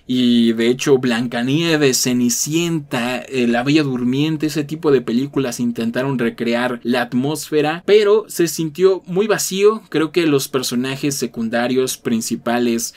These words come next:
eh, los acompañantes, como que tenían un despropósito, falta de carisma, falta de encanto, lo que me parece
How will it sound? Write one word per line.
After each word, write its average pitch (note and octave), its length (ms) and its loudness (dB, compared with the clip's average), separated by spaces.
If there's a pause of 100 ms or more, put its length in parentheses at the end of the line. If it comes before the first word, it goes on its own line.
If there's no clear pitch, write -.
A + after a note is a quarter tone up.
(240)
eh, A#2 520 2
los A#2 260 2
acompañantes, B2 1120 0 (240)
como C3 260 -2
que - 100 0
tenían C3+ 420 0
un D3+ 200 -2
despropósito, F#3 1080 0
falta C#3 480 -2
de A#2 120 0
carisma, D3 680 -2
falta B2 500 -4
de A2+ 160 -4
encanto, C#3 840 -2 (300)
lo D3+ 260 2
que D3+ 120 -2
me D3 140 -2
parece D3 800 -4